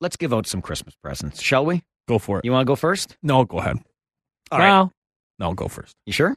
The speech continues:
Speaker 2: Well, do you wanna go first or last?
Speaker 1: The last shall be first and the first shall be last. I don't
Speaker 2: God,
Speaker 1: care.
Speaker 2: I have no idea what that means.
Speaker 1: Don't worry about it.
Speaker 2: Okay.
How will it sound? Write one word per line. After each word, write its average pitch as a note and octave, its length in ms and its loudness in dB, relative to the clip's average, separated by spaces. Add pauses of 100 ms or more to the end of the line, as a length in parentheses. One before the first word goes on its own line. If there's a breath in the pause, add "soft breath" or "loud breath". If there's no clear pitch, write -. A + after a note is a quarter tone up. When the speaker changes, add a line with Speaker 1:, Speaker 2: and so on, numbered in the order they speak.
(140)
Speaker 2:
Well, B2+ 80 -4
do B2 80 0
you C#3+ 40 4
wanna C3+ 120 4
go B2 80 4
first C3+ 260 0
or G#2+ 40 -4
last? G2 360 0 (1200)
Speaker 1:
The G2+ 80 -8
last A#2+ 320 2
shall B2+ 160 0
be A#2 100 0
first C#3 300 -4
and C3+ 80 -4
the A2+ 60 -4
first C3 260 -6
shall B2+ 160 -4
be A#2+ 100 0
last. B2+ 260 -2
I E2+ 60 -6
don't A2 100 4
Speaker 2:
God, A2 140 2
Speaker 1:
care. G#2 100 -2
Speaker 2:
I A2 80 4
have F#2 160 0
no G2+ 320 2
idea F2 160 -2
what D#2 80 -4
that F#2+ 140 -4
means. D#2 260 -6 (1200)
Speaker 1:
Don't E2 100 -10
worry D#2+ 100 -6
about D2 180 -12
it. C#2 60 -12 (320)
Speaker 2:
Okay. F#2 140 -2